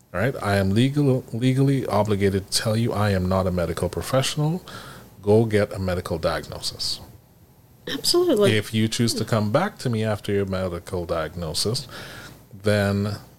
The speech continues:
Speaker 1: spiritually, I'm obligated to assist you with whatever issue you're going through. And I'll assist you to the best of my ability.
Speaker 2: I mean, we have to be very careful with those.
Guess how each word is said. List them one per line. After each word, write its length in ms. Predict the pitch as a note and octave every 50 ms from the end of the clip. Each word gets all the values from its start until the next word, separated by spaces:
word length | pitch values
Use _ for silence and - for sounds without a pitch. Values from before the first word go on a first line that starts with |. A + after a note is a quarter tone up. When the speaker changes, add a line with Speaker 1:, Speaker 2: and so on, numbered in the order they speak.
| _ _ _ _ _ _ _ _ _ -
Speaker 1:
spiritually, 680 | - - - C#3+ C#3 C3+ C3+ - A2+ G#2 F#2+ G2 G2
I'm 180 | F2+ F2+ F#2+ F#2
obligated 580 | F2 E2+ E2 F2+ E2+ F2 E2+ E2 E2+ F#2 - - - -
to 240 | G2+ F#2 F2+ D#2+ - -
assist 600 | A2 G#2+ - - - - E3 - - - - -
you 160 | - - - - - - _ _ _ _ _ _ _ _ _ _ _ _ _ _ _ _ _ _ _ _ _ -
with 580 | G2 G2 G2+ F#2+ F2+ E2+ - - - - - -
whatever 480 | - F#2+ F#2 F#2+ F2+ F2+ F2 - F2+ - -
issue 680 | - G#2 F#2+ - - - - E2 E2 E2 E2 F2+ G#2 - - - - - - -
you're 160 | F#2 F#2 F2+
going 240 | F2+ F2 E2+ E2+ F2+
through. 320 | - - E3+ D#3+ G2+ - - - - - - _ - - _ _ - _ - _ -
And 120 | F#2+ F2+ F2+
I'll 180 | F2 E2 D#2 D#2+
assist 340 | E2 - - F2+ - - -
you 60 | E2
to 120 | - -
the 120 | E2 E2 D#2+
best 280 | E2+ E2+ - - -
of 100 | F2 F2+
my 160 | F#2 E2 D#2
ability. 460 | E2 F#2 A#2+ B2+ A#2+ F2+ - - - - - - - - - - - - - - - - A#4 - _ - - - _ - -
Speaker 2:
I 40 | A#3+
mean, 180 | A#3 A#3 A#3+ A#3+
we 80 | B3
have 120 | C4 C#4 C4+
to 80 | B3+
be 140 | A#3 G3+ G3
very 220 | G#3 G3+ G3 F#3
careful 420 | F#3 - - G3 G#3 A3 - A#3+ G3+
with 160 | F3 - -
those. 500 | - F#3+ E3 - A3 - - - - -